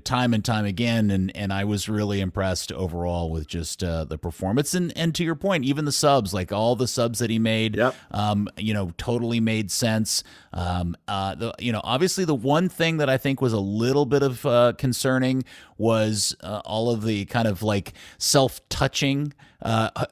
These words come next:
Speaker 1: Jesus was <laughs> doing around his abdomen as he was, you know,
Speaker 2: Yeah.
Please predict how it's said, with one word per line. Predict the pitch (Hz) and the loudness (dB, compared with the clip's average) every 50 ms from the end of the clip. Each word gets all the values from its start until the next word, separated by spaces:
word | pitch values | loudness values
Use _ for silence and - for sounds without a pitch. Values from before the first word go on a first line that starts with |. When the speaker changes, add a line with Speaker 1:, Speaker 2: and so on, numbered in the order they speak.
| - | -4
Speaker 1:
Jesus | - 139 139 131 - 147 143 131 - | 0 2 2 2 4 2 2 2 2
was | 139 143 120 113 | 2 0 0 4
<laughs> | |
doing | 113 123 160 165 143 151 147 | 4 4 6 6 6 4 4
around | - 127 120 123 123 123 | 2 2 4 4 4 4
his | 120 107 123 | 4 2 2
abdomen | 120 117 127 123 123 135 131 135 131 127 | 2 2 2 2 2 2 4 4 4 4
as | 123 104 | 2 2
he | 123 120 | 2 2
was, | 117 113 107 95 | 2 2 2 2
you | 131 143 147 147 | 2 4 6 6
know, | 147 139 147 | 8 8 6
Speaker 2:
Yeah. | 117 117 | 6 4